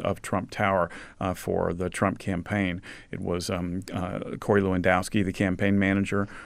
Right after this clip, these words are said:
uh, Hope Hicks, the communications director, Sam Nunberg, the political advisor, uh, Keith, uh, Schiller,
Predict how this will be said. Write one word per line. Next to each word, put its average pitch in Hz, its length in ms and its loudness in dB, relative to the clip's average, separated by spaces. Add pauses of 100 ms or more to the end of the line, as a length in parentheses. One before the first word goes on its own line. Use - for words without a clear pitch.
(140)
uh, 82 160 -4
Hope 95 320 2
Hicks, 104 260 2
the - 160 -2
communications 98 720 0
director, 98 520 2 (340)
Sam 90 420 2
Nunberg, 95 500 4
the 98 80 -2
political 101 360 2
advisor, 95 640 2 (360)
uh, 85 240 -8
Keith, - 380 -4 (140)
uh, 92 160 0
Schiller, 101 520 4